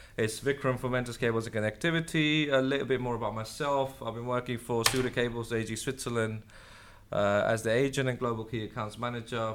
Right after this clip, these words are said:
for a long while now, coming up to twelve years. Uh, in this journey, you know, we worked on over two and a half gigawatts of solar projects, mostly in the U K, but some international as well.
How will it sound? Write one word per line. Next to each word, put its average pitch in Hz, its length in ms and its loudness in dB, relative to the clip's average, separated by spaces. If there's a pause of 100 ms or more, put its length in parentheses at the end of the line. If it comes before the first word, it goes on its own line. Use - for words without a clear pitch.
for 104 240 -2
a - 20 -2
long 135 220 0
while 113 180 6
now, 113 200 2
coming 110 240 -6
up 98 40 -8
to 107 60 -14
twelve 104 320 0
years. 135 480 2 (540)
Uh, 110 360 4
in 143 280 0
this 131 140 0
journey, 120 500 2
you 113 240 -4
know, 107 100 -2
we 104 80 -2
worked 113 300 -2
on 107 100 -2
over 101 140 -4
two 139 140 -6
and 135 60 -2
a 123 40 -4
half 113 160 -4
gigawatts 104 340 -6
of 101 60 -10
solar 135 300 -2
projects, 123 440 0
mostly 143 360 4
in 120 40 2
the 120 80 0
U 113 160 0
K, 127 160 2
but 113 140 0
some 113 160 -2
international 117 580 -4
as 113 140 -8
well. 120 340 -2